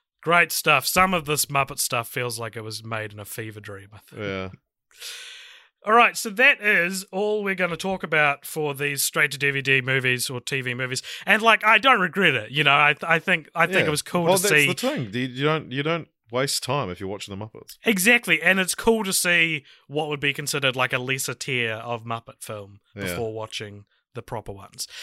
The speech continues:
Speaker 1: So we're gonna go to continue the franchise now, where we each pitch our own straight to D V D Muppet film, and, like, to talk about all the stuff we left out is a whole thing.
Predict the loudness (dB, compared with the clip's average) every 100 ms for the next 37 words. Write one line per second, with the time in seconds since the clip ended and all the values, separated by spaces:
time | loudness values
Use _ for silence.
0 | -14 -10 0 2 4 4 8 8 8 6
1 | 4 2 -4 -4 -2 -2 0 2 2 2
2 | -2 2 2 2 0 -2 -4 -6 -2 2
3 | 4 4 2 -4 -2 -2 -2 -4 -6 -6
4 | -6 -6 -6 -6 -6 -6 -2 -2 0 2
5 | 0 -4 -16 -16 -20 _ 0 4 6 6
6 | 6 6 6 4 0 2 0 0 4 4
7 | 4 0 0 0 2 4 4 2 -4 -8
8 | -8 -10 -4 -4 -4 -2 -2 -2